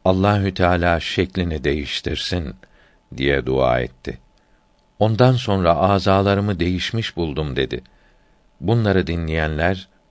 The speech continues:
o kimseye lanet ettiler. Vakidi rahmetullahi aleyh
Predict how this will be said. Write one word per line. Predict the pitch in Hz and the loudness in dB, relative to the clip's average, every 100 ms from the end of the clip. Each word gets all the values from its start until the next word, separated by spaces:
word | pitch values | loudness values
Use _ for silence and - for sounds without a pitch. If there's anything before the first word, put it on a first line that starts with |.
| _ - | _ -4
o | 107 | -4
kimseye | - 95 80 - 80 78 65 | -2 -6 -4 -2 0 0 2
lanet | 71 76 73 76 | 2 2 -2 -4
ettiler. | 65 - 62 55 57 - _ _ _ _ _ _ _ _ _ _ _ _ _ _ - | -6 -6 -6 -6 -8 -10 _ _ _ _ _ _ _ _ _ _ _ _ _ _ -6
Vakidi | 95 117 123 123 131 127 147 143 _ _ - | 2 6 4 4 2 2 0 -2 _ _ -2
rahmetullahi | 87 82 92 78 85 78 92 95 104 | 0 2 0 -2 -2 0 0 2 2
aleyh | 98 104 120 | 2 2 0